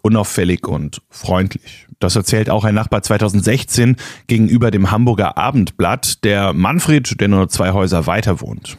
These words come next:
Ein netter Mensch, der bei ihm sein Bier gekauft hat, der mit „Ei Gude“ gegrüßt hat. Der nette Mensch, der dem Bier aber mehr als nur mal zugewandt war, denn Seel ist alkoholkrank. Neunzehnhundertsechsundneunzig begibt er sich in den Entzug,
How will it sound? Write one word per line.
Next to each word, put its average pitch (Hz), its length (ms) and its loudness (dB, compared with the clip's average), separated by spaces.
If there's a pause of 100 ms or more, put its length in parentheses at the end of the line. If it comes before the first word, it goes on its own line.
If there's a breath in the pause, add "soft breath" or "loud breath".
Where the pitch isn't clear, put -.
(140)
Ein 87 100 0
netter 101 240 2
Mensch, 117 440 2 (440 loud breath)
der 113 340 2
bei 104 160 0
ihm 117 200 4
sein 104 240 2
Bier 113 180 2
gekauft 90 480 -4
hat, - 320 -4
der 98 100 2
mit 104 280 0
„Ei 95 140 0
Gude“ 113 480 4
gegrüßt 98 420 0
hat. - 260 -8 (240)
Der 98 220 2
nette 170 340 2
Mensch, 147 380 4 (400 loud breath)
der 117 100 2
dem 110 220 2
Bier 143 240 4
aber 123 480 2
mehr 113 400 4
als 113 400 0
nur 117 260 4
mal 98 400 2
zugewandt 92 680 0
war, 98 220 2
denn 101 420 4
Seel 104 340 2
ist - 340 -2
alkoholkrank. - 1120 -2 (260)
Neunzehnhundertsechsundneunzig 117 1300 2
begibt 107 300 -2
er 107 60 2
sich 101 200 -2
in 95 100 2
den 92 120 4
Entzug, - 500 0